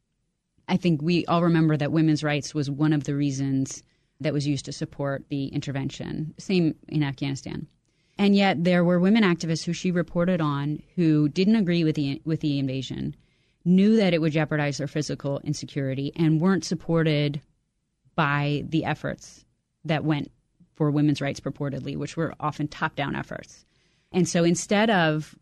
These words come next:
finding the legit women's grassroots organizations and supporting and funding them and listening to their priorities, there were other efforts, like, let's bump up the quota overnight for the number of women in parliament. And you can imagine what happens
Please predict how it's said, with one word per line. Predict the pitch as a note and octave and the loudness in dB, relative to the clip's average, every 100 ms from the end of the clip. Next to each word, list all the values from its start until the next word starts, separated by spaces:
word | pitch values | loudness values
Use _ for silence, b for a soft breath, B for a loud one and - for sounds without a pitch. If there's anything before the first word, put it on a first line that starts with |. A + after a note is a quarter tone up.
| _ | _
finding | - F#3 G3 G3+ F#3+ E3+ | -2 2 6 6 6 6
the | D#3 | 4
legit | E3 D3+ E3+ - | 2 2 0 0
women's | E3 D#3+ D#3 D3+ - - _ _ - | 2 4 4 2 -2 -16 _ _ -4
grassroots | E3 D3+ - D#3+ D3+ | -2 -2 0 -2 0
organizations | D3+ C#3+ C#3+ D#3 - C#3 C#3 - | -2 -2 0 0 0 -2 -2 -2
and | D3 | -4
supporting | - D#3 E3 D#3+ D3+ C#3+ | -4 -4 0 2 2 0
and | D3+ | -4
funding | - A#3 G#3+ D#3 | 0 2 4 4
them | C#3+ C#3+ | 2 0
and | C3+ C#3 | 0 0
listening | F3 - D#3+ C#3+ | 0 2 0 0
to | |
their | C#3+ C3 | -4 -6
priorities, | D#3+ G#3+ C4 G3+ D3+ D3 D#3 - b b b b | -4 -2 0 2 0 0 -4 -12 b b b b
there | D#3+ E3+ | -2 2
were | E3+ | 4
other | F#3+ G#3+ | 4 2
efforts, | D3 - F#2+ - - | 0 -4 -12 -14 -4
like, | D3+ D#3+ | -2 2
let's | E3+ - | 0 0
bump | F3+ D#3+ D#3+ | 0 2 0
up | D#3+ | -4
the | D3 | -6
quota | - F3+ D#3 D3 | 0 2 2 0
overnight | D3+ D3 D3+ D#3 C#3+ - | 0 0 2 0 -2 -6
for | - C#3+ C#3+ | -6 -2 0
the | D#3 | 2
number | D3+ D3+ | 2 2
of | |
women | D3+ D3 C#3+ | 2 2 0
in | |
parliament. | D3+ F#3 F#3 D3+ C#3 C#3 | -2 0 0 0 0 -2
And | E3 D#3+ | 0 2
you | |
can | D#3+ E3+ | 2 2
imagine | D3 C#3+ D3+ | 0 -2 -4
what | C#3 | -2
happens | F3 E3+ C#3+ C#3+ C#3+ D#3 - | -4 -4 -2 0 0 -2 -10